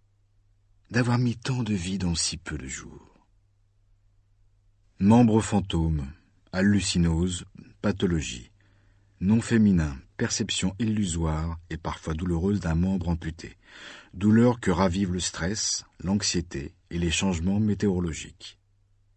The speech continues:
Voilà ce que je ressasse quand je pense à vous. C'est ridicule, n'est-ce pas ? C'est ridicule. En plus d'être ma boussole, vous seriez devenu mon baromètre.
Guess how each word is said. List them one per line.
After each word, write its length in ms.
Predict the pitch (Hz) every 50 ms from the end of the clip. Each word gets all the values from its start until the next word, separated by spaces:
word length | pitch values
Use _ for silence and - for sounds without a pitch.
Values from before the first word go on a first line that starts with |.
| _ _ _ _ _ _ _ _ _ _ _ _ _ _ _ _ _ _ _ _ -
Voilà 320 | 85 78 82 95 92 95 92
ce 140 | - -
que 140 | 80 - 90
je 140 | 82 78 78
ressasse 540 | - 82 78 - - - 71 67 - - -
quand 140 | - 69 69
je 120 | 65 65
pense 340 | 65 - - 69 - - -
à 60 | -
vous. 180 | 67 67 - - - _ _ _ _ _ _ _ _ _ _ _ _ _ _ _ _ _ _ _ _ _ _ _ _ _ _ _ _ _
C'est 140 | - - 117
ridicule, 500 | 113 120 117 127 123 - 147 127 82 71
n'est-ce 160 | 69 73 -
pas ? 220 | - - - - - _ _ _ _ _ _ _ _ _ _ _ _ _ _ _ _ _ _ _ _ _ _ _ _ _ _ _ _ _ _ _ _
C'est 200 | - - - 104
ridicule. 600 | 92 110 107 110 107 - - 135 92 80 - - - _ _ _ _ _ _ _ _ _ _ _ _ _ _ _ _ _ _ _ _ _ _ _ _ _ _ -
En 120 | 120 113
plus 240 | - - 147 139 117
d'être 240 | 113 120 110 - -
ma 140 | 98 95 95
boussole, 480 | 95 92 92 - - 131 139 151 143 - - - - - - - - -
vous 180 | - - 92 120
seriez 320 | 110 - - 113 113 110
devenu 340 | 101 104 110 95 95 110 127
mon 160 | 135 139 127
baromètre. 640 | 107 98 104 80 90 85 71 - - - - - -